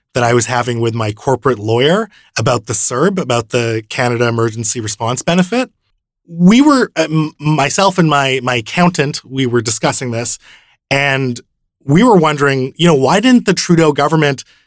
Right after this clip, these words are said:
just cut everyone a check knowing that high income earners would have to pay it back in taxes anyways? Like, it would cut down on bureaucracy and administration and time. Just mail out checks. Why didn't they do that?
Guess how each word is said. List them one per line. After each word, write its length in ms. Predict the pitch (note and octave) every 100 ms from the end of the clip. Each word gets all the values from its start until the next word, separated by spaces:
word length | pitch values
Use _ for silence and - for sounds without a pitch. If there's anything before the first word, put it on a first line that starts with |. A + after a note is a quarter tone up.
| _
just 220 | E3+ D#3 -
cut 260 | - E3 -
everyone 540 | D3+ E3 G3 E3+ D3+
a 60 | C3
check 500 | - - F3 C3 - - _ _ _
knowing 720 | C3 D3 D#3+ F3+ E3+ D#3+ D#3 - _ _ D3
that 100 | C3+
high 200 | D3+ D3+
income 320 | E3+ F#3 E3
earners 320 | C#3+ C3 B2+
would 180 | A#2 B2+
have 160 | B2+ C#3
to 80 | A#2+
pay 260 | - D#3
it 100 | C#3 G#2+
back 300 | B2+ C3 B2+
in 80 | A#2+
taxes 380 | B2+ A#2 -
anyways? 420 | C#3+ G#3+ A#2 F2+ -
Like, 80 | A2+
it 40 |
would 120 | G#2+
cut 160 | D#3 C#3+
down 260 | C#3+ C3+
on 280 | B2+ A2+ G#2+ - _ _ _
bureaucracy 880 | - A3+ G#3 G3 F#3 - G3+ F#3 F3
and 100 | A#2
administration 640 | G#2+ G#2+ A2 F3+ F3+ - D#3
and 160 | A2
time. 560 | - E3 E3+ E3+ F3+ F3+ - _ _ -
Just 220 | A3+ G#3+
mail 240 | G#3+ A3+ A#3
out 220 | A3+ -
checks. 580 | B3+ - - - - -
Why 180 | F#3+ A#3
didn't 200 | B3+ B3
they 120 | B3+
do 140 | B3+ G#3
that? 240 | A2+ -